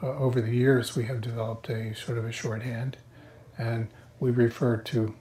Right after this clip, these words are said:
the other films, like in that, do it like the way we did in Lebowski, et cetera. But much beyond that, you're really just trying to,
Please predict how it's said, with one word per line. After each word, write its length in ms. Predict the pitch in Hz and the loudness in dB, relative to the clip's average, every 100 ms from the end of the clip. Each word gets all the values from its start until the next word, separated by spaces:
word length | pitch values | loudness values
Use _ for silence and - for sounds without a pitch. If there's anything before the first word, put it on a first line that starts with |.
| - - - - | -20 -20 -20 0
the 120 | 123 | 2
other 200 | 113 113 | 4 2
films, 640 | - 117 107 117 113 - - | 0 -2 -2 -2 -6 -10 -4
like 260 | 117 107 - | -4 -4 -2
in 140 | 110 | -2
that, 320 | 110 107 107 - | -2 -6 -8 -2
do 120 | 123 | 0
it 140 | 117 | 0
like 200 | 120 107 | -4 -4
the 80 | - | -2
way 120 | 110 | -2
we 100 | 107 | -2
did 220 | 110 110 | -2 -2
in 120 | 113 104 - - - - | -4 -8 -12 -20 -10 -6
Lebowski, 640 | 110 110 107 - 110 110 127 | -2 -2 -2 -4 -4 -4 -6
et 120 | 107 | -6
cetera. 440 | - 113 107 120 - - - - | -6 -4 -2 -4 -8 -20 -20 -6
But 100 | 151 | 2
much 220 | 131 147 | 4 4
beyond 260 | - 131 120 | 6 6 8
that, 260 | 147 120 120 | 6 4 2
you're 100 | 117 | 6
really 240 | 139 123 | 6 8
just 320 | 110 117 - | 4 0 -4
trying 360 | - 120 117 110 | -4 -2 -2 -4
to, 360 | - 113 104 | -4 -2 -2